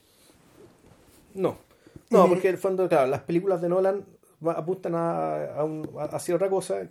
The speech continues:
Speaker 1: que, que además me, me, me, más funciona un conflicto privado.
Speaker 2: Sí.
Speaker 1: ¿Cachai?
Speaker 2: Son películas
Speaker 1: Y no
Speaker 2: acerca del cerebro, weón,
Speaker 1: acerca
Speaker 2: como
Speaker 1: del
Speaker 2: di-, como,
Speaker 1: cerebro,
Speaker 2: como
Speaker 1: del
Speaker 2: diría Colker.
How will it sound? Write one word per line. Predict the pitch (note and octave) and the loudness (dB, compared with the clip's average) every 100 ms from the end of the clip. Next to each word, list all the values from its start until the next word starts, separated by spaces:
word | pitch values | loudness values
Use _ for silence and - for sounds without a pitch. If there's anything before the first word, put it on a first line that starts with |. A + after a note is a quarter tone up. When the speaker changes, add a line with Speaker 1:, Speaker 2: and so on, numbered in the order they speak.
| - | -14
Speaker 1:
que, | D3+ C#3+ | -12 -8
que | C#3 | -6
además | C3+ D3 E3+ | -4 -2 -2
me, | D#3 D#3 | -4 -8
me, | D#3+ | -8
me, | D#3 D#3 D3 | -10 -14 -14
más | C#3 D#3 | -8 -6
funciona | E3+ E3+ F#3 | -6 -6 -6
un | F3 | -4
conflicto | D3+ E3 E3 - | -6 -8 -8 -4
privado. | C#3 F3+ C#3+ - _ _ _ | 2 2 2 -4 _ _ _
Speaker 2:
Sí. | B3+ E4 - - _ - | -8 -8 -10 -16 _ -8
Speaker 1:
¿Cachai? | B2 | -2
Speaker 2:
Son | C#3+ F3 | 0 2
películas | C#4+ D#4 D#4+ | 2 2 0
Speaker 1:
Y | - | -2
no | |
Speaker 2:
acerca | D4+ - | -4 -8
del | C4 | -8
cerebro, | A#3 G3 B3+ G#3 | -6 -2 -2 0
weón, | D#3+ D3+ | -2 -2
Speaker 1:
acerca | F3 E3 | 0 4
Speaker 2:
como | |
Speaker 1:
del | G3 | 4
Speaker 2:
di-, | F#3+ | 4
como, | F3+ | 2
Speaker 1:
cerebro, | F3 E3+ | 2 2
Speaker 2:
como | F3 F3 | 2 2
Speaker 1:
del | |
Speaker 2:
diría | F3 G3 F#3+ | 2 0 0
Colker. | F3 - C#3+ | -4 -8 -18